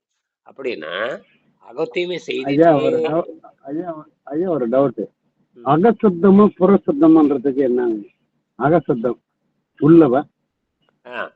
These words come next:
Speaker 1: உணவு பாதை பூரா சுத்தம் பண்ணி, ரத்தத்துல
Speaker 2: அது
Speaker 1: எந்த அழு-,
Speaker 2: அகசுத்தம்.
Speaker 1: ஆமா, எந்த நோயும் இல்லாமல், பிச்சை எடுத்து வாழாமல், இயற்கை சக்தியில மட்டுமே, அதாவது ஆகாய சக்தி, அண்டவெளி சக்தி,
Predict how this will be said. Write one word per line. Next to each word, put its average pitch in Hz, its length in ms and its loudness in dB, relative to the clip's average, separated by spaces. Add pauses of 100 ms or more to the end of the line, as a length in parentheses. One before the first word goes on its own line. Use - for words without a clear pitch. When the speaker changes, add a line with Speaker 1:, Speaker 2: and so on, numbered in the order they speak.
(140)
Speaker 1:
உணவு 160 420 -6
பாதை 151 340 -4
பூரா 160 760 -4
சுத்தம் 135 400 -14
பண்ணி, 120 560 -10 (600)
ரத்தத்துல 135 600 -12
Speaker 2:
அது 156 120 -2
Speaker 1:
எந்த 151 280 4
அழு-, - 0 -
Speaker 2:
அகசுத்தம். 147 640 0 (520)
Speaker 1:
ஆமா, 117 300 -2 (520)
எந்த 131 360 -10
நோயும் 151 380 -6
இல்லாமல், 123 640 -10 (400)
பிச்சை 139 320 -20
எடுத்து 143 260 -12
வாழாமல், 113 720 -10 (420)
இயற்கை 160 560 -10
சக்தியில 127 340 -12
மட்டுமே, 131 500 -14
அதாவது 139 360 -8
ஆகாய 143 400 -6
சக்தி, 143 640 -16 (420)
அண்டவெளி 143 380 -12
சக்தி, - 600 -14